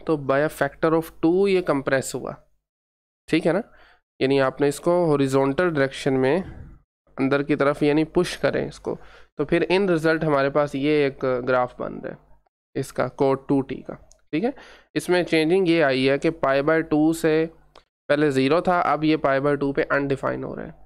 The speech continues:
और इसके इंटरवल्स की लेंथ छोटी हो गई है।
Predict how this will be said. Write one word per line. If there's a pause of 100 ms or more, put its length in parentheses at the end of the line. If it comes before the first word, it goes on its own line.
(480)
और
इसके
इंटरवल्स
की
लेंथ (200)
छोटी
हो
गई
है।